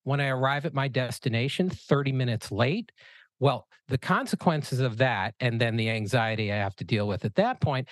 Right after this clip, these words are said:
is way higher than the short-term reduction that I just felt. So recognize that that's something you're going to deal with as well.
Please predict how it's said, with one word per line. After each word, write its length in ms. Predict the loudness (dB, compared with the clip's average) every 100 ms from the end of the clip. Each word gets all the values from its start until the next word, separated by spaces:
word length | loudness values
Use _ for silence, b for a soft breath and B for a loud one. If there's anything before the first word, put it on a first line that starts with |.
| B B 0
is 160 | 2
way 240 | 4 2 2
higher 460 | 2 2 0 -4 _ _ _
than 360 | 2 2 2 -4 _ -2
the 140 | -2
short-term 1000 | 0 0 2 2 -2 -6 0 0 0 -4 -6 _ -4
reduction 800 | 0 2 2 0 0 -2 -2 -4 _ 0
that 120 | 2
I 140 | 2
just 400 | -2 -2 -2 -4
felt. 500 | -14 0 0 0 -14 _ _ -14
So 340 | 0 2 2
recognize 920 | -4 0 0 0 -2 0 0 0 -2 -2
that 180 | -6 -4
that's 360 | -2 -2 -2
something 360 | -2 -2 0 -2
you're 120 | -2
going 240 | 0 -2 -2
to 80 |
deal 280 | -2 -2 -2
with 180 | -2 -2
as 160 | -4 0
well. 340 | 0 0 -4